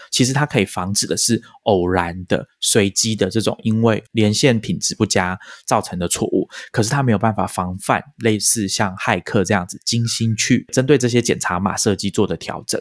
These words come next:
哦，所以陆续我们还有发明出更厉害的演算法去防止这些问题。我们的Q R code 用的检查码的技术不是汉明码，是一个叫 Reed Solomon 的错误检查的编码。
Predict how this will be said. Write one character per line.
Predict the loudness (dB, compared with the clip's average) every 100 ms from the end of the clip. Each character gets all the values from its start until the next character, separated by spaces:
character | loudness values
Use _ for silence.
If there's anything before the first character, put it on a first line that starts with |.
| -8
哦， | -14
所 | -2 -2
以 | -2 0
陆 | 0
续 | 2 0
我 | 0
们 | -2 -2
还 | -2
有 | -2
发 | -2 0
明 | 0
出 | -2 -4 -2
更 | -2
厉 | -2 -4
害 | -2 -6 -6
的 | -8 -8
演 | -6 -4
算 | 0 0 0
法 | -4 -4
去 | -6 -6
防 | -4 -8
止 | -10
这 | -4
些 | 0 0
问 | 0 0 -2
题。 | -8 -10 -12
我 | 0 2
们 | 4
的 |
Q | 2 4
R | 4 2
code | 0 0
用 | 2 0
的 | -2 -2
检 | 0 0
查 | 0 -4 -2
码 | -2 -4
的 | -4
技 | -2 0
术 | 0
不 | -2 -2
是 | 0 0
汉 | 0 0 -2
明 | -6 -8
码， | -4 -4 -6 -8 2
是 | 2
一 |
个 | 2 2
叫 | 2 4
Reed | 4 4 4
Solomon | 0 0 0 -4 -4
的 | -4 -6 -8
错 | 0 0
误 | 0
检 | -2 -4 -6
查 | -8 -10 -10
的 | -6 -4 -4 -2
编 | -2 0
码。 | 0 -2